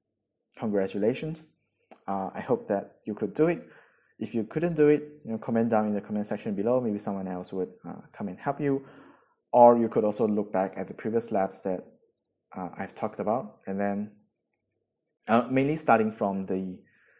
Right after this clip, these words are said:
uh, assembly language video.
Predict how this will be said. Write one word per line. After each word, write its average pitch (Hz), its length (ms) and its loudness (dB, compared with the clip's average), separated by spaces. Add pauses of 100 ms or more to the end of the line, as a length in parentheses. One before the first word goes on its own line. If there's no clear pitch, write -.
(500)
uh, 95 220 -2 (120)
assembly 98 460 -4
language 90 460 -6 (720)
video. 107 300 -2